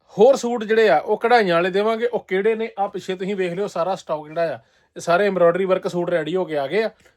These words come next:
ਇਹਨਾਂ ਤੋਂ ਬਾਅਦ ਇਹਨਾਂ ਦੀਆਂ ਵੀਡੀਓ ਜਿਹੜੀਆਂ ਛੇਤੀ ਆਪਾਂ ਅਪਲੋਡ ਕਰਾਂਗੇ। ਫਿਲਹਾਲ ਇਹ ਕਾਟਨ ਦੇ ਸੂਟ ਨੇ, ਬਹੁਤ ਸੋਹਣੇ ਸੋਹਣੇ ਦੁਪੱਟੇ, ਬਹੁਤ ਪਿਆਰੇ ਪਿਆਰੇ ਡਿਜ਼ਾਈਨਰ ਨਾਲ ਤਿਆਰ ਹੋਏ ਇਹਨਾਂ ਦੇ। ਉਹ ਸ਼ਾਨਦਾਰ ਸੂਟ ਆ ਗਿਆ ਜੇ ਪਹਿਲਾ ਹੀ ਸੂਟ ਪਿਓਰ ਕਾਟਨ ਦਾ,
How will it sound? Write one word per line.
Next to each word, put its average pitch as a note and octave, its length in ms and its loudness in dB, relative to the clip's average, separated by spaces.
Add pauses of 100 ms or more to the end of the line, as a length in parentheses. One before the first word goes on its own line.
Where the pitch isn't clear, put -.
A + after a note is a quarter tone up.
(160)
ਇਹਨਾਂ F#3 220 0
ਤੋਂ G#3 100 0
ਬਾਅਦ F#3+ 360 4
ਇਹਨਾਂ G3 240 0
ਦੀਆਂ G#3+ 180 -2
ਵੀਡੀਓ F3+ 260 0
ਜਿਹੜੀਆਂ F#3+ 220 -4
ਛੇਤੀ F3+ 320 -8
ਆਪਾਂ E3 280 -4
ਅਪਲੋਡ D#3+ 280 -4
ਕਰਾਂਗੇ। G3+ 400 -2 (400)
ਫਿਲਹਾਲ F3+ 400 4
ਇਹ G3+ 140 2
ਕਾਟਨ F#3 400 2
ਦੇ G3+ 160 0
ਸੂਟ F#3+ 300 -6
ਨੇ, G#3 120 -4
ਬਹੁਤ F3+ 340 -8
ਸੋਹਣੇ F#3 200 -6
ਸੋਹਣੇ G3+ 200 -6
ਦੁਪੱਟੇ, D#3+ 460 -6
ਬਹੁਤ E3 300 -2
ਪਿਆਰੇ D#3+ 200 -4
ਪਿਆਰੇ D#3+ 200 -8
ਡਿਜ਼ਾਈਨਰ C#3+ 440 -8
ਨਾਲ C#3+ 140 -8
ਤਿਆਰ A#2 240 -12
ਹੋਏ A#2+ 120 -12
ਇਹਨਾਂ G#2+ 200 -18
ਦੇ। G2+ 100 -20 (540)
ਉਹ A#3+ 80 4
ਸ਼ਾਨਦਾਰ G3 460 2
ਸੂਟ G#3 260 -2
ਆ G3 140 6
ਗਿਆ G3+ 120 2
ਜੇ G#3+ 140 -2
ਪਹਿਲਾ F#3+ 360 0
ਹੀ A3+ 120 -6
ਸੂਟ G3 280 -4 (180)
ਪਿਓਰ B3+ 260 0
ਕਾਟਨ D3+ 340 -4
ਦਾ, C3+ 180 -10